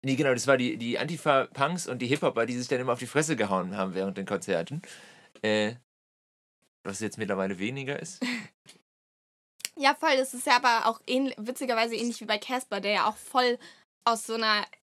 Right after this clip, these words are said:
Speaker 2: punkigen Re-, Ecke eigentlich kommt. So, das ist auch vielleicht einfach so nochmal so ein eigener Stil, der sich so, mm,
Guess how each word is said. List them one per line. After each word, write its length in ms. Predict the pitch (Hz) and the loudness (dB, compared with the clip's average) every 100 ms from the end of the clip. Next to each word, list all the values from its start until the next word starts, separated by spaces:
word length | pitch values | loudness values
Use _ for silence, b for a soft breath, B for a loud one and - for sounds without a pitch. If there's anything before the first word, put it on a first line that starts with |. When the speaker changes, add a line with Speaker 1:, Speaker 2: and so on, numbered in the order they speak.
| - | -4
Speaker 2:
punkigen 520 | 262 254 254 220 214 | 0 0 -2 -4 -4
Re-, 200 | 196 214 - | -2 -2 -2
Ecke 280 | - 226 - | -4 -4 -6
eigentlich 460 | - - 208 196 - | -6 -8 -6 -8 -8
kommt. 340 | - 190 202 B B B _ | -8 -8 -8 B B B _
So, 140 | 233 226 | -2 -2
das 180 | 226 | -2
ist 200 | 247 - | -8 -4
auch 140 | - 226 | -4 -4
vielleicht 340 | - 233 240 | -2 -4 -2
einfach 260 | - 247 233 | -6 -4 -6
so 220 | - 214 | -6 -6
nochmal 460 | 220 240 240 214 214 B B _ _ - | -6 -4 -2 -2 -4 B B _ _ -8
so 100 | 233 | -2
ein 300 | 226 226 208 - _ _ _ _ _ _ _ _ _ - | -2 -2 -6 -12 _ _ _ _ _ _ _ _ _ 2
eigener 340 | 247 262 233 | 4 2 -2
Stil, 640 | - - 247 269 214 196 - | -4 -4 0 2 2 0 -2
der 140 | 214 208 | -2 -2
sich 140 | 208 | -6
so, 320 | - 208 208 214 | -4 0 0 0
mm, 360 | 226 220 226 | -2 -2 -4